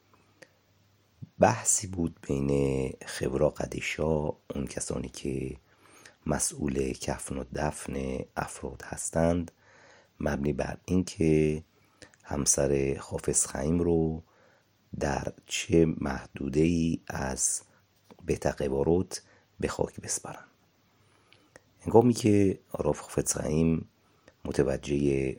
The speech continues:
اون بحث‌ها شدند، پرسیدند که در چه موردی شما صحبت می‌کنید؟ اونا گفتن که حقیقتش ما می‌خوایم ببینیم که چه محدوده‌ای رو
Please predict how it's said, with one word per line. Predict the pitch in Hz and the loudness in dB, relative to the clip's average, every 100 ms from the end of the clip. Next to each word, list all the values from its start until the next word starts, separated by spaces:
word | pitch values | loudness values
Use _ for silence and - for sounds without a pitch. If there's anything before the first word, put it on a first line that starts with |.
| - | -6
اون | 69 69 69 - _ _ _ _ _ _ _ - | -4 -2 -4 -10 _ _ _ _ _ _ _ -6
بحث‌ها | 69 - - - 87 87 95 | -4 -4 -2 -2 2 2 2
شدند، | - 85 80 78 76 - - _ _ _ _ - | 2 6 6 6 2 -4 -14 _ _ _ _ -4
پرسیدند | 78 - 82 76 73 71 | -2 2 2 2 0 -2
که | - 73 73 71 71 - - - | 0 2 4 2 2 -2 -12 -8
در | - - | -8 -6
چه | - - | -2 2
موردی | 101 95 78 73 | 2 2 -2 -4
شما | - 67 65 | -4 -6 -6
صحبت | - - - - | -8 -6 -6 -6
می‌کنید؟ | 65 73 65 - - _ _ _ _ _ - _ - | -4 -4 -4 -10 -20 _ _ _ _ _ -20 _ 4
اونا | 87 | 4
گفتن | 113 - - | 4 0 -4
که | 82 87 87 82 - | 0 2 2 0 -6
حقیقتش | - 64 65 76 78 - | -10 -8 -6 -4 -4 0
ما | 73 76 - _ _ - - _ _ | 2 0 -2 _ _ -20 -20 _ _
می‌خوایم | - 78 71 | 0 2 4
ببینیم | 71 73 71 | 2 2 0
که | 65 - 67 67 65 65 67 - _ _ _ | -4 -4 -2 0 0 -2 -6 -12 _ _ _
چه | - - 82 | -6 2 4
محدوده‌ای | 85 71 - - - 69 67 78 101 101 | 4 2 -2 -8 -8 -6 -2 2 2 2
رو | - 78 76 71 | 2 0 0 -2